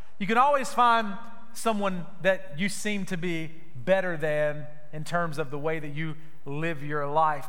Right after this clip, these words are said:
But the standard for us is not a person who s-, appears to be a more egregious sinner than us, for we are all sinners. God is our standard.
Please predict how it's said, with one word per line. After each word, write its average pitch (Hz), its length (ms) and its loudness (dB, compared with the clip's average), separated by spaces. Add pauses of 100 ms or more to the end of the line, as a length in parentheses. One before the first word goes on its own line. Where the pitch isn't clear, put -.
But 160 120 -2
the 160 80 -2
standard 208 640 -2
for 160 160 0
us 156 220 0
is 131 120 -4
not 185 520 2 (400)
a 156 80 0
person 180 400 0
who 160 80 0
s-, 160 140 -4 (260)
appears 185 460 -2
to 170 120 -4
be 156 140 0
a 151 60 0
more 151 180 0
egregious 139 360 -2
sinner 156 320 0
than 135 200 -2
us, - 640 0 (720)
for 151 100 -2
we 160 140 0
are 156 80 0
all 151 200 4
sinners. 127 680 -2 (340)
God 175 240 2
is 143 100 -2
our 127 120 -2
standard. 131 500 -2